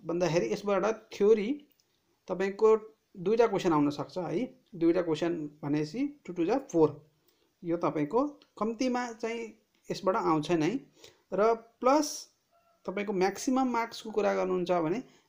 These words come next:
नाइन मार्क्सको पनि आउन सक्छ या इलेभेन मार्क्सको पनि तपाईँको थ्योरी आउन सक्छ। ओके, तर कम्तीमा चाहिँ फोर मार्क्सको थ्योरी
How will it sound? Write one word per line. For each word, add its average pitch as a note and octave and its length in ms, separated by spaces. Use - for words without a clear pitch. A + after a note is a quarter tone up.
नाइन F#3 260
मार्क्सको F3 340
पनि F3 180
आउन F3 220
सक्छ G3+ 320
या G3 200
इलेभेन G#3+ 340
मार्क्सको F#3 360
पनि G#3 200
तपाईँको F3 280
थ्योरी D#3+ 280
आउन E3 240
सक्छ। D#3+ 360
ओके, F#3+ 180
तर F#3+ 240
कम्तीमा A#3 400
चाहिँ A#3+ 240
फोर F#3 240
मार्क्सको F3 340
थ्योरी E3 380